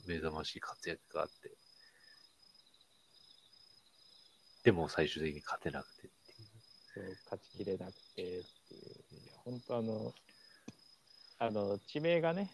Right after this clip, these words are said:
Speaker 2: こう、あの、出てくるね。な-、どこどこので戦ったとかって、
Speaker 1: うん。
Speaker 2: あの、出てくるので、あの、Googleマップでつどつど調べたりしてたんだよ。
Speaker 1: うん。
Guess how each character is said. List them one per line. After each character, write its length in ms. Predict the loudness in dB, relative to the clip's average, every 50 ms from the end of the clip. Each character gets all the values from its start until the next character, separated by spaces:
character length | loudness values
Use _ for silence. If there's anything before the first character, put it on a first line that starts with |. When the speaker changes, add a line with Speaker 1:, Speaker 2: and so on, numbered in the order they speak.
| -12 -20 -18 -6
Speaker 2:
こ 420 | -4 -4 -2 -2 -2 -4 -4 -6 -12
う、 320 | -18 -20 -20 -14 -10 -6
あ 40 | -4
の、 420 | -4 -4 -4 -4 -4 -4 -4 -4 2
出 100 | 2 2
て 80 | 2 2
く 80 | -4 -4
る 140 | -8 -6
ね。 40 | -2
な-、 140 | -2 -2 -2 -2 -2
ど 140 | -2 0 2
こ 100 | 4 4
ど 140 | 4 4 2
こ 100 | 2 -2
の 160 | -2 -2 -4 -2
で 120 | 0 0
戦 120 | 0 0 -2
っ 340 | -6 -6 -6 -6 -6 -8 -8 -6
た 160 | -6 -4 -4 -4
と 100 | -6 -8
か 140 | -8 -8 -12
っ 20 | -12 _ -14 -10
て、 160 | -10 -8 -8
Speaker 1:
う 40 | -8
ん。 200 | -10 -12 -14 -18 -20 -14 -8
Speaker 2:
あ 160 | -8 -8 -6
の、 340 | -6 -6 -6 -6 -8 -8 -12 -14 -18 -12 -6
出 100 | -4 -4
て 120 | -4 -4 -8
く 140 | -8 -8
る 100 | -8 -8 -8 -12 -14 -16 -12 -10
の 140 | -10 -6
で、 400 | -2 -2 -2 -2 -2 -6 -8 -12 -12
あ 140 | -12 -12 -10
の、 460 | -10 -10 -8 -8 -10 -10 -10 -14 -16 -18 -20 _ _ _ -20 -20 -20 -20 -20 _ _ _ -4 2
Google 340 | 2 4 4 6 6 6
マ 80 | 6 4
ッ 40 | 4
プ 140 | 4 2 0
で 100 | 0 0
つ 120 | -2 0
ど 120 | 0 0
つ 120 | 0 0 -2
ど 80 | -4
調 160 | -2 -2 4 6 6 6
べ 120 | 6 4
た 200 | 2 -2 -10 -8
り 160 | -6 -6 -6 -6
し 60 | -6
て 100 | -8 -6
た 100 | -4 -6
ん 80 | -6 -6 -12 -16 -18 -14 -12
だ 120 | -10 -8
よ。 100 | -8 -10 -8 -8
Speaker 1:
う 40 | -8
ん。 40 | -8